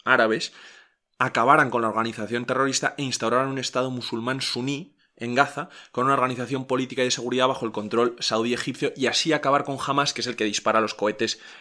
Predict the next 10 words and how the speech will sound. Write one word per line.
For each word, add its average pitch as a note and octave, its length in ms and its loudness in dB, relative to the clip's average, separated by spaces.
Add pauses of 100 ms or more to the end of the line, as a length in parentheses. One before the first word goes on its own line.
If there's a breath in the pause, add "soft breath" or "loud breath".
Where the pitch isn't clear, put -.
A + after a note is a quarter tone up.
hacia A2 260 -2
Israel G#2 280 0
desde G#2 220 -2
Gaza, - 240 -10
¿no? A2 80 -6
Y C3 80 -6
entonces - 260 -4
parece F3+ 380 2
que D#3+ 80 -4
esto - 280 -6